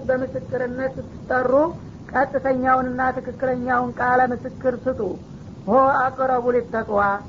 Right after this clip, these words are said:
በማንኛውም ለወዳጅም ሆነ ለጥላት የምስክር ቃሉን ቀጥ አድርጎና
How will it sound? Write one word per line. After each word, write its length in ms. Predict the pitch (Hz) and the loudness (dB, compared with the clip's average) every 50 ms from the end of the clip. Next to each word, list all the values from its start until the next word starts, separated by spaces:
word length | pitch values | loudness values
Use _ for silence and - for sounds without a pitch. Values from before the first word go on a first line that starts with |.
| - - - - - | -16 -16 -16 -14 -8
በማንኛውም 760 | - 214 214 254 269 262 269 285 277 269 269 262 269 262 262 | -4 -2 0 2 0 0 0 -2 -2 0 2 2 2 2 0
ለወዳጅም 460 | 262 262 254 254 262 262 247 262 254 | 0 0 2 2 0 0 -2 -4 -4
ሆነ 180 | 254 254 254 254 | -2 0 0 0
ለጥላት 480 | 254 247 254 - 254 254 262 269 262 262 269 277 277 254 | 0 0 -2 0 0 0 2 2 0 0 -2 -2 0 0
የምስክር 460 | 254 254 254 - - - - 262 254 254 | 0 0 -2 -4 -8 -6 -4 -4 -4 -2
ቃሉን 340 | 262 254 254 254 277 285 269 - | 0 2 2 2 2 -2 -4 -2
ቀጥ 280 | - 269 269 269 - - | -2 -2 -2 -2 -2 0
አድርጎና 460 | 247 254 233 247 247 254 254 123 - | 0 0 0 0 0 2 0 2 2